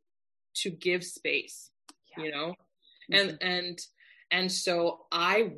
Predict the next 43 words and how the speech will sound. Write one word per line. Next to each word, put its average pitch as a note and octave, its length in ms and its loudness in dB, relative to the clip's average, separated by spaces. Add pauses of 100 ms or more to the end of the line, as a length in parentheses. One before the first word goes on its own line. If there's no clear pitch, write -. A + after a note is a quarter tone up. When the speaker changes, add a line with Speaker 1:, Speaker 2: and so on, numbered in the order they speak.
Speaker 1:
will E3+ 340 4
not D#3+ 460 -2
move. D#3 480 -2 (380)
So A3 420 4
I, A3 200 8
like, A3 340 8
almost A#3+ 540 6 (400)
bump F#3 400 4
into F#3+ 340 0
white D#3+ 260 2
men E3 380 0
on D#3 140 -4
a D#3 80 0 (340)
daily E3 400 4
<laughs> F#3+ 140 0
basis. - 520 4
Speaker 2:
Yeah, A#3 280 6
Speaker 1:
And G3 100 2
I'm G3+ 120 4
Speaker 2:
yeah. B3+ 120 4
Speaker 1:
like, G3 160 -4
"You A4 80 -4
better D4 280 10
move D4+ 280 8
'cause G3 240 8
I'm C4+ 220 8
coming." D#4 340 10 (100)
<laughs> - 100 -2
Speaker 2:
Yep, B3 240 10 (120)
yep. C4 340 8 (560)
And A#3+ 200 8
Speaker 1:
You C#4 140 8
know? A#3 160 8
Speaker 2:
just C4 320 4 (460)
becoming, A#3 640 4 (180)
well, F#3+ 280 -2
I A3+ 100 8
think B3+ 180 6
when F#3+ 160 0
you F#3 80 0
make F#3+ 180 2
those A#3 200 0
choices A3+ 500 0